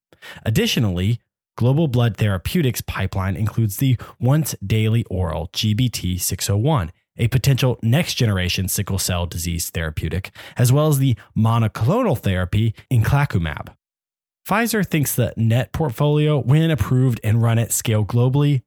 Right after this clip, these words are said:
could top three billion dollars a year. This also represents another mechanism for Pfizer to safely expand revenue generation and future pipeline without getting major pushback from regulators.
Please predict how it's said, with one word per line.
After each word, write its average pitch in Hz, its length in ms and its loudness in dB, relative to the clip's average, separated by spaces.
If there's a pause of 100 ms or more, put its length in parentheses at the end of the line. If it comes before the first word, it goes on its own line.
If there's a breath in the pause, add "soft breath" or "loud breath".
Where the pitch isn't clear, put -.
could 190 240 -2
top 131 400 -2
three 123 420 2
billion 110 460 2
dollars 92 500 -2
a 98 80 -6
year. 85 400 -6 (1040 loud breath)
This 185 220 0 (100)
also 202 280 -2
represents 160 480 0
another 123 480 4
mechanism 95 500 0
for 107 160 -4
Pfizer 120 400 0
to 113 160 0
safely 127 560 0
expand 104 640 -2
revenue 113 380 2
generation 104 640 0 (100)
and 165 260 0
future 113 360 -2
pipeline 80 520 -6 (300 loud breath)
without 147 300 0
getting 147 280 2
major 113 300 2
pushback 95 540 -4
from 107 160 -2
regulators. 113 680 -2